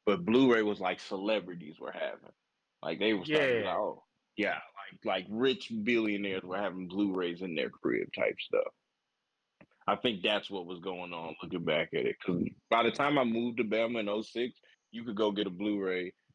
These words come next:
Speaker 1: By oh seven, you could go get a Blu-ray at the store. But it was, like, thirty ninety-nine, thirty-nine ninety-nine, twenty-nine ninety-nine type stuff.
Speaker 2: Yeah,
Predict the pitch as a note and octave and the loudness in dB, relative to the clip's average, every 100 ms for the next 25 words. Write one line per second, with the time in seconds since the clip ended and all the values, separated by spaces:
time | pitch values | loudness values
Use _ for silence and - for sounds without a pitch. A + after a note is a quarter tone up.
0 | _ - A2 F#2+ C3 B2+ - B2+ A2+ G#2+ | _ -2 0 0 -4 -6 -6 -6 -4 -8
1 | G#2+ G#2 G#2+ G2 F#2 G2 G2 F2+ D2 - | -14 -10 -10 -8 -10 -6 -4 -4 -6 -12
2 | - - _ _ _ _ G#2 B2 A#2+ G#2 | -20 -20 _ _ _ _ 2 4 6 4
3 | G2 F2+ E2+ _ _ _ C#3 C3 _ _ | 0 -2 -4 _ _ _ -20 -20 _ _
4 | A#2+ G#2+ G#2 G#2 G2+ G2 F#2+ F#2+ F2 F2 | -2 0 2 2 0 0 -2 -2 -2 -4
5 | D#2 - A2 G#2+ G#2+ G#2+ G#2 G2+ G2 G2 | -6 2 2 4 4 4 2 2 2 0
6 | F#2 G#2+ G2+ F#2+ F2+ F2+ F2 E2+ D#2+ D2+ | 0 0 2 2 0 -2 -2 -4 -4 -2
7 | E2+ B1+ - B1 - _ _ _ _ _ | -2 -2 -2 -2 -2 _ _ _ _ _
8 | _ _ _ B2+ A#2+ G2+ | _ _ _ -12 -8 -6